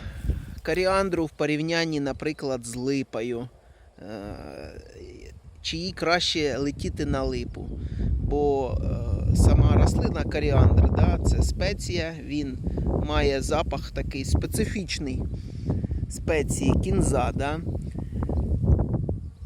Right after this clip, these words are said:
Тому, хто має такий досвід, поділіться, будь ласка, скільки ви брали меду, скільки с-, ставили сімей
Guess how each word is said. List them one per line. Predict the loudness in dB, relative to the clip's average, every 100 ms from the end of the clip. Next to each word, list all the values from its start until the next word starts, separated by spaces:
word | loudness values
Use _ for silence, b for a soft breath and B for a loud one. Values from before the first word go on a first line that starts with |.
| -8 -8 -10 -14 -10 -6 -4 -6 -16 -20 -20 -6
Тому, | 0 4 4
хто | 2 2 4
має | 6 6 6
такий | 6 2 0
досвід, | 0 2 4 4 2 -2 B B B 0
поділіться, | 2 4 2 0 -2 2 2 0 B -6
будь | -4 0
ласка, | 4 4 2 -2
скільки | -4 -4 -6 -2 0
ви | 2
брали | 2 2 4 4 2 -2 -10 B B B
меду, | -4 2 2 2 -2 -6 -8
скільки | -10 -10 -6 0 0 -2 -4 -4
с-, | -4 -2 -2
ставили | 0 0 2 4 4 2
сімей | 0 -2 0 0 0 -2